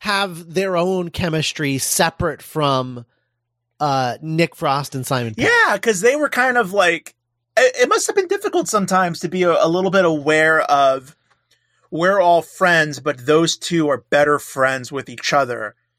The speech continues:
Speaker 2: So
Speaker 1: Yeah.
Speaker 2: it's up to the three of us to sort of lean on each other.
Speaker 1: Which is exactly what it probably was like for these characters
Speaker 2: Yeah.
Speaker 1: in high school.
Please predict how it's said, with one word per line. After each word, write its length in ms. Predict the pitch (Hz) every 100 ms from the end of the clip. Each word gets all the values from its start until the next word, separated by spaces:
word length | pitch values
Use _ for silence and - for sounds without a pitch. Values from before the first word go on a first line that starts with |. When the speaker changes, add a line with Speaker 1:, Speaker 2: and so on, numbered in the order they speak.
| _ _
Speaker 2:
So 180 | - 151
Speaker 1:
Yeah. 240 | - 123 - _ -
Speaker 2:
it's 220 | 160 -
up 180 | 175 165
to 120 | 190
the 100 | 165
three 300 | 151 147 156
of 140 | 151 135
us 260 | 147 -
to 60 | 139
sort 220 | - 135
of 100 | 120
lean 220 | 120 139
on 160 | 135 131
each 220 | 107 -
other. 380 | 123 113 107 107 _ _ _
Speaker 1:
Which 200 | 185 240
is 200 | 247 185
exactly 560 | 220 156 214 214 214 196
what 260 | 170 196
it 140 | 185 - _ _
probably 500 | 185 190 175 165 160
was 240 | 135 139 147
like 380 | 175 170 - _
for 160 | 165
these 200 | 143 143
characters 880 | - 202 233 170 123 82 80 - - _
Speaker 2:
Yeah. 240 | 135 180 151
Speaker 1:
in 60 |
high 160 | 139 226
school. 360 | - 101 -